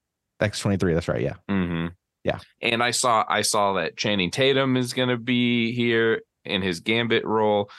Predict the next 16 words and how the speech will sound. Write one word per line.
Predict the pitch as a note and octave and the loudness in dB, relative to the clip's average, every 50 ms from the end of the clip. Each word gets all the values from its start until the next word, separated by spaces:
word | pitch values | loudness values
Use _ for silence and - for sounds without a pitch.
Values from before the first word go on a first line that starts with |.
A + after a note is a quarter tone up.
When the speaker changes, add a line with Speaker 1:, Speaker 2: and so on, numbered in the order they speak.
| - - - - | -20 -20 -6 -2
Speaker 2:
It's | - C#3+ - | -2 0 2
like, | E3+ E3 D#3+ - | 0 0 0 2
Speaker 1:
Oh, | F3 | 2
Speaker 2:
there's | F3 F3 - - | 2 2 2 0
so | - G#3+ G#3+ | 0 0 0
Speaker 1:
man. | A3 A3 | 2 0
Speaker 2:
many | G#3+ G3+ F#3+ F3+ F3 | 0 0 0 0 -2
things | - - E3 D#3+ D#3 D3+ D3+ C#3 B2 | -2 -2 -2 -2 0 -2 -4 -6 -2
that | - C3+ B2+ B2+ | -2 0 0 2
are, | B2+ B2 | 2 2
like, | A2 G2+ G2 F#2 F2+ - - - - - - _ _ _ _ | 2 0 0 0 -2 -6 -14 -20 -20 -20 -20 _ _ _ _
these | - - F3+ F3+ E3 | -2 0 0 0 2
all | - D3 D3+ C#3+ C#3+ C3+ B2 | 2 2 2 2 2 0 -2
could | B2+ - C#3+ C3+ A2+ | 0 -2 -2 -2 0
very | G#2 G2+ G#2 A2+ A#2+ A#2 A#2 | 0 0 2 2 2 2 0
well | G#2 F#2 F#2+ F#2 G2 F#2+ F#2+ F#2 F#2 E2 | 0 0 0 2 2 2 2 0 -2 -4